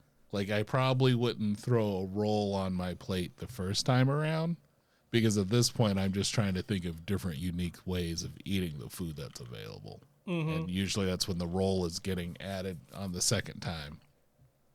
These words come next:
Speaker 1: So I'm really torn in between, I think they're okay, and in some instances, they can be great. But I'm feeling
Speaker 2: Hmm.
Speaker 1: okay. That's me.
Speaker 2: Okay, you know what?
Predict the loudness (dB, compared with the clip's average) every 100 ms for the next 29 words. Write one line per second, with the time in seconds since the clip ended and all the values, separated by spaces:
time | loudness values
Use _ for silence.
0 | -20 -20 -20 -18 -12 2 4 4 4 2
1 | -4 -20 _ -2 0 2 4 4 6 6
2 | 4 6 8 8 6 4 2 2 4 2
3 | 0 -4 -2 2 2 2 0 2 2 4
4 | 2 0 -12 _ _ _ _ _ -12 -2
5 | 0 0 -2 -4 0 4 4 4 0 0
6 | -2 -2 -2 -2 -2 -2 -2 -4 -12 -14
7 | -14 -14 -18 _ _ _ _ -20 _ -2
8 | 0 4 6 8 8 6 2 0 -2 -4
9 | -4 -10 -16 _ 0 2 2 -2 -6 -10
10 | -18 _ _ _ 0 2 4 4 2 0
11 | 6 10 10 10